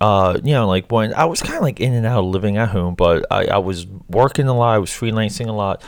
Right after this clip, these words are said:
Uh, I was mostly using my parents' place as a art studio to freelance out of.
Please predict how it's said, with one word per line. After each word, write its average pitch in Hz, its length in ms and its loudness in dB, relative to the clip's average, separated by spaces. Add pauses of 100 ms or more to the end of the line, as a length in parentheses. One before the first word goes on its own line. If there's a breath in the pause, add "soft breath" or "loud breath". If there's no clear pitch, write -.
(320 loud breath)
Uh, 92 340 2 (100)
I 123 100 2
was 107 220 -2
mostly 139 400 0
using 117 420 -2
my 92 140 0
parents' 120 560 2
place 90 460 -4
as 90 300 -2
a 87 200 -2
art 113 220 2
studio 80 560 -2
to - 180 -4
freelance 95 560 -4
out 87 240 0
of. 131 260 0